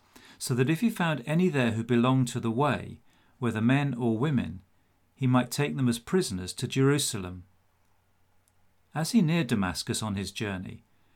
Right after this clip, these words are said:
suddenly a light from heaven flashed around him. He fell to the ground and heard a voice say to him,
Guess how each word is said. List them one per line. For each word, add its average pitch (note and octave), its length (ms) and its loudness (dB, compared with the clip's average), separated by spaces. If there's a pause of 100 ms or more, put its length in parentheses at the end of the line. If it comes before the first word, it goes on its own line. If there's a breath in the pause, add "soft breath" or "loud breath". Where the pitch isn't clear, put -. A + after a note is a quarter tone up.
(200)
suddenly E3+ 460 0
a D3 80 2
light C#3+ 340 0
from B2 140 -2
heaven G2 380 -4
flashed B2+ 440 -2
around C3 420 2
him. F2+ 260 -12 (880)
He C3 120 -2
fell B2+ 280 0
to B2+ 120 -4
the C3 80 2
ground C#3 440 2
and G#2 100 -2
heard B2+ 220 2
a - 20 2
voice B2 380 -2
say A#2+ 240 0
to A#2+ 120 -2
him, A#2 280 0